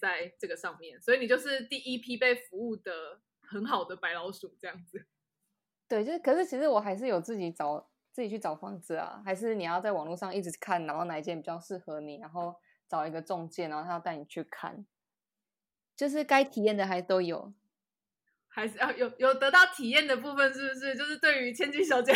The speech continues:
Speaker 1: 来讲。<laughs>
Speaker 2: 没有，就只是，就是因-，没有，因为其实你什么都还是要自己做啊，就是你房子、水电、瓦斯，你还是要自己去请他们来开啊，然后来，
Speaker 1: 诶？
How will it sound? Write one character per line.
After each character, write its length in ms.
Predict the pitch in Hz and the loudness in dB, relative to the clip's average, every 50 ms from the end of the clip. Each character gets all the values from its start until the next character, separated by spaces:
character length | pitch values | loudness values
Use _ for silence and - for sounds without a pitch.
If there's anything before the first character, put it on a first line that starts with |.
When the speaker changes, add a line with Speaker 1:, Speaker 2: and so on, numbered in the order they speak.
| 539 - | 6 8
Speaker 1:
来 120 | 339 302 | 8 8
讲。 160 | - - - - | 8 8 6 6
<laughs> 680 | - 254 - - - - 554 - - - 539 622 605 - | 4 -2 -6 -6 2 6 6 6 8 8 8 8 8 8
Speaker 2:
没 80 | 277 311 | 8 6
有， 100 | 294 277 | 8 8
就 100 | 359 - | 6 4
只 140 | - 240 | 4 2
是， 260 | 214 - 285 285 285 277 - - - - - 269 | 2 2 2 4 4 2 2 0 -2 -4 -2 0
就 80 | 294 330 | 0 0
是 120 | 330 339 | 0 0
因-， 100 | 330 302 - 262 | -4 -4 -4 -2
没 80 | 262 294 | 0 2
有， 240 | 330 302 269 240 | 2 2 2 2
因 80 | 226 294 | 0 0
为 100 | 330 330 | -2 -2
其 140 | 320 294 254 | -2 -4 -6
实 120 | 254 240 | -4 -2
你 180 | 220 185 170 175 | -2 -2 -2 -4
什 140 | - - 190 | -4 -6 -6
么 120 | 180 208 | -4 2
都 100 | 175 233 | 2 2
还 120 | 240 208 | 2 2
是 100 | 190 - | 0 0
要 100 | 226 208 | 0 0
自 140 | 202 208 233 | 0 -2 -6
己 140 | 202 170 143 | -6 -6 -10
做 280 | - - 214 196 170 156 | -8 -4 -4 -2 -2 -2
啊， 80 | 151 | -2
就 80 | 170 190 | -4 -6
是 140 | 202 240 214 | -6 -4 -4
你 120 | 175 170 | -4 -6
房 280 | 208 - 170 165 170 170 | -6 -6 -8 -8 -8 -8
子、 420 | - 175 165 165 160 156 151 _ _ _ | -8 -8 -8 -6 -8 -10 -12 _ _ _
水 220 | - - 180 160 | -8 -6 -6 -4
电、 260 | 160 226 220 202 180 160 | -2 -2 -2 -2 -2 -4
瓦 160 | 151 151 165 | -4 -6 -6
斯， 200 | - - 185 170 | -6 -8 -8 -8
你 120 | 165 160 | -6 -8
还 140 | 180 165 170 | -8 -10 -10
是 140 | 170 - 185 | -8 -4 0
要 340 | 185 180 180 180 185 180 _ _ _ _ _ _ _ _ _ _ | 2 2 2 0 -2 -6 _ _ _ _ _ _ _ _ _ _
自 100 | - 214 | -6 -6
己 160 | 185 165 156 | -4 -4 -6
去 320 | 151 - 196 180 180 180 | -6 -6 -4 -4 -4 -4
请 220 | 170 - - 156 151 | -6 -8 -12 -12 -10
他 100 | 165 165 | -8 -8
们 140 | 165 165 151 | -6 -6 -4
来 160 | 147 151 151 | -4 -6 -6
开 340 | - - - - 147 147 151 | -8 -12 -10 -8 -6 -6 -6
啊， 160 | - - - 147 | -8 -10 -12 -10
然 100 | 147 147 | -8 -8
后 80 | 151 | -6
来， 240 | 160 160 151 147 147 _ - _ _ - | -6 -6 -8 -8 -10 _ -20 _ _ -10
Speaker 1:
诶？ 240 | 254 320 - - | -8 -8 -8 -8